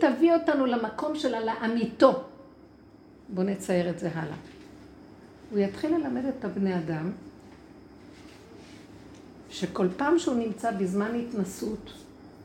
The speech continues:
בינו לבין חברו, אפילו בינו לבין עצמו, כי גם אני ביני לבין עצמי, אני ביני לבין איזה חלק שונה שלי, חבר, שמנגד אותי, מחשבה שמנגדת אותי, הרגשה שמרגיזה אותי וכן הלאה. הוא יתחיל להגיד לי,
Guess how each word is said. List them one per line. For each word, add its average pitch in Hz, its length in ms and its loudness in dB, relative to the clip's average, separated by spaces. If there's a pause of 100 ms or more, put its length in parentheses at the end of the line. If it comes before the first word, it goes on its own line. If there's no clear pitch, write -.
(320)
בינו 175 300 0
לבין 170 360 -2
חברו, 165 500 -6 (100)
אפילו 262 280 -2
בינו 202 320 0
לבין 190 280 -2
עצמו, 180 360 -2 (120)
כי 202 140 -6
גם 190 180 -2
אני 247 160 2
ביני 247 300 2
לבין 202 240 0
עצמי, 202 320 0
אני 175 120 4
ביני 185 300 4
לבין 185 300 0
איזה 180 200 -2
חלק 185 420 -2
שונה - 360 -2
שלי, - 340 -6 (280)
חבר, 185 320 2 (460)
שמנגד 208 640 2
אותי, 180 340 0 (240)
מחשבה 196 400 -2
שמנגדת 190 500 2
אותי, 180 200 -6
הרגשה - 400 -8
שמרגיזה 98 520 -6
אותי - 220 -12
וכן - 320 -14
הלאה. - 300 -14 (560)
הוא 226 80 0
יתחיל 311 340 4
להגיד 277 360 0
לי, 240 240 -2